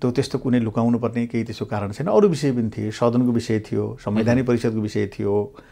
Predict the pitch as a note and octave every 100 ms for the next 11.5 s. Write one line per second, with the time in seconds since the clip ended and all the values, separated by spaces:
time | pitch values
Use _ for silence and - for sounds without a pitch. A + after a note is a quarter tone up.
0 | - - - - G#2+ G2+ B2 B2 A#2+ B2+
1 | A#2 F#3+ F3+ F3 B2+ C#3+ D3+ C3 C#3 C#3+
2 | C#3 G#3 C#3+ B2+ B2 F#3 F#3 D3+ C#3 B2+
3 | G2+ F2+ F#2 G#2+ G2 F#2 F#2+ F2+ G#2 A2+
4 | A#2 A2 A2+ G2+ F#2+ A2+ A#2+ B2 A#2+ A2+
5 | A#2+ A#2 A2+ G2+ G2 A2+ A#2+ A#2+ A2+ G2+
6 | A2+ A2 - A#2 A2+ A#2 - - - -
7 | F#3 D#3 C#3+ D3 C3 B2+ B2 A#2+ C3+ D#3+
8 | A#3 - _ _ B2+ C3 B2+ B2+ B2 B2+
9 | B2 A2 A#2+ A#2 A2+ G#2+ G#2 G2+ A#2 -
10 | A2+ G#2+ G#2+ A2 G#2+ G#2+ - G#2 G2 F#2+
11 | G#2 F#2 F2 G#2+